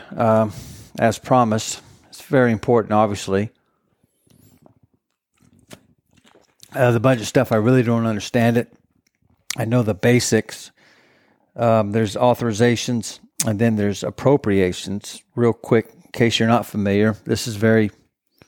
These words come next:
basic, uh, watered down. In general terms,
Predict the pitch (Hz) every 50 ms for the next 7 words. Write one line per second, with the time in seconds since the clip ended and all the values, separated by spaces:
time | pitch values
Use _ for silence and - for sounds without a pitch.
0 | _ _ _ _ _ _ _ _ _ _ _ _ _ _ _ _ _ _ _ _
1 | _ _ _ _ _ _ _ - 117 117 117 - - 110 101 - - - _ _
2 | - 113 110 110 110 107 104 104 101 - - _ _ _ _ _ _ _ _ _
3 | _ _ _ _ _ _ _ _ _ _ _ _ _ _ _ _ _ _ - 123
4 | 120 123 127 117 117 113 98 - 123 113 110 110 110 110 110 107 - _ _ _
5 | _ _ _ _ _ _ _ _ _ _ _ _ - - - - 135 127 113 -
6 | 123 127 120 123 120 107 - - 131 123 117 117 113 107 - -